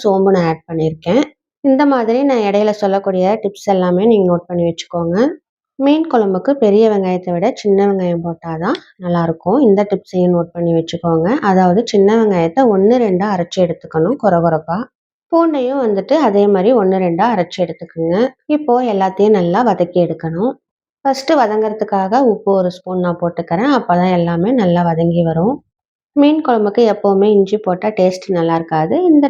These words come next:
டிப்ஸையும் ஃபாலோ பண்ணி வச்சுக்கோங்க. அதுக்கப்புறம் கருவேப்பிலையும் நான் சேர்த்துக்கிறேன். அப்பதான் நல்லா இருக்கும். அதுக்கப்புறம் நான் ஒரு ஆறு தக்காளி ஒண்ணு ரெண்டா அரைச்சு வச்சிருக்கேன்.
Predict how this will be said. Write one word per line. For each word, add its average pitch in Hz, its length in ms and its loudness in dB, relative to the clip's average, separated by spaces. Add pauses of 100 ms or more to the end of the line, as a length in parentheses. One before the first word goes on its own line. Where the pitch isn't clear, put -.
டிப்ஸையும் 208 420 0
ஃபாலோ 175 320 0
பண்ணி 165 220 0
வச்சுக்கோங்க. 165 520 -4 (520)
அதுக்கப்புறம் 233 560 0
கருவேப்பிலையும் 190 720 2
நான் 180 160 -4
சேர்த்துக்கிறேன். 165 540 -2 (100)
அப்பதான் 170 360 0
நல்லா 160 240 2
இருக்கும். 180 340 0 (540)
அதுக்கப்புறம் 254 600 0
நான் 208 200 0
ஒரு 202 120 0 (180)
ஆறு 277 160 2 (140)
தக்காளி 208 500 -2 (240)
ஒண்ணு 233 260 4
ரெண்டா 208 300 0
அரைச்சு 185 280 -4 (120)
வச்சிருக்கேன். 185 580 -2